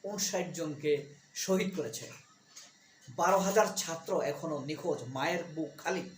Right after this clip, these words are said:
তার, এই মহিলার সন্তান আছে কিনা আমি জানি না। তিরিশ হাজার স্টুডেন্ট,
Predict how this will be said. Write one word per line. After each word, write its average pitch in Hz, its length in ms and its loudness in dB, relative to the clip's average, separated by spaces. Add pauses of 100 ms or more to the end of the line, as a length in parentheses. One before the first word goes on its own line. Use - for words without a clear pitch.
(800)
তার, 180 140 2 (180)
এই 196 100 2
মহিলার 190 300 4
সন্তান 185 420 0
আছে 170 200 -2
কিনা 139 240 -8 (360)
আমি 143 160 -4
জানি 120 240 -4
না। 95 100 -10 (2000)
তিরিশ 254 300 4 (120)
হাজার 202 260 6 (440)
স্টুডেন্ট, 156 540 0